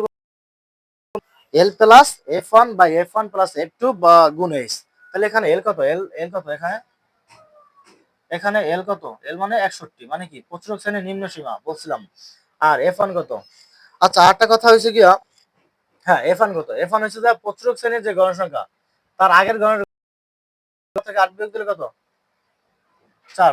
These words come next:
প্রচুরক শ্রেণীর গণসংখ্যার বিয়োগ আগের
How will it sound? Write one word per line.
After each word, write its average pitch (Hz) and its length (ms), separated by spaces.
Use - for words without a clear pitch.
প্রচুরক 214 360
শ্রেণীর 226 340
গণসংখ্যার 214 640
বিয়োগ 202 280
আগের 220 240